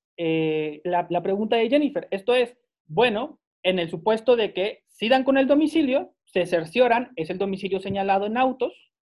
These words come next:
¿sí? Incluso preguntan, "Oye, ¿esta es la casa de Gerardo?". "Sí, sí, ahí está". Un, un vecino, ¿no? Eh, o sea, no es alguien que está dentro del domicilio. Entonces, en estos casos,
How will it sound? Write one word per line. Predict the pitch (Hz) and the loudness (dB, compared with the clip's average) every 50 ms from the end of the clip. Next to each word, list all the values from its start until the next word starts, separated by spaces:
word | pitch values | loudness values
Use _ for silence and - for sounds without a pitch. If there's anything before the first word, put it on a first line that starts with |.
| _ _ _ | _ _ _
¿sí? | - - 170 214 - - _ | -12 -10 -10 -10 -10 -16 _
Incluso | - 165 160 160 180 180 233 220 196 | -10 -8 -8 -6 -4 -2 -2 -2 -2
preguntan, | 214 220 220 240 262 269 247 240 240 262 - - | -2 -4 -2 -2 -2 -2 -2 -4 -6 -6 -8 -8
"Oye, | 202 226 226 226 185 147 - | -6 -6 -4 -4 -6 -4 -4
¿esta | - 196 196 190 247 | -6 -6 -4 -4 -4
es | 247 | -4
la | 240 233 | -4 -2
casa | 233 233 226 240 | -4 -4 -4 -4
de | 226 | -4
Gerardo?". | 220 233 233 240 254 262 | -2 -2 0 0 -2 -4
"Sí, | 254 - 254 254 247 | -6 -6 -12 -12 -12
sí, | - 208 220 214 | -12 -10 -8 -6
ahí | 175 160 | -6 -6
está". | 160 - 156 139 - _ _ _ _ _ _ - | -6 -8 -8 -8 -10 _ _ _ _ _ _ -12
Un, | - 160 170 202 | -10 -10 -6 -2
un | 214 226 | 2 2
vecino, | 240 233 - 165 143 135 127 123 _ - | 2 2 2 -2 -8 -8 -10 -12 _ -10
¿no? | 147 175 202 - _ _ _ _ _ _ _ _ _ - - - | -10 -10 -10 -10 _ _ _ _ _ _ _ _ _ -16 -8 -4
Eh, | 156 156 151 151 147 | -4 -4 -2 -4 -6
o | 143 - | -6 -4
sea, | - 175 | -6 -4
no | 175 185 190 214 | -2 0 2 2
es | 240 240 247 254 | 2 0 0 2
alguien | 196 208 226 208 240 240 233 | 2 2 2 2 -2 -4 -4
que | 170 | -4
está | 160 - 185 180 | -4 -2 -2 -2
dentro | 175 165 196 202 208 196 190 165 | 0 -2 -2 -2 -4 -4 -4 -4
del | 147 135 | -4 -4
domicilio. | 131 127 123 - - 127 113 _ _ _ _ _ _ _ _ _ | -6 -10 -10 -12 -14 -20 -20 _ _ _ _ _ _ _ _ _
Entonces, | - - 190 190 220 | -10 -8 -6 -4 -2
en | 214 233 | -2 -2
estos | 233 - 285 262 285 | -2 -4 -4 -4 2
casos, | - 277 269 262 262 285 302 294 | 2 2 4 4 0 -4 -6 -6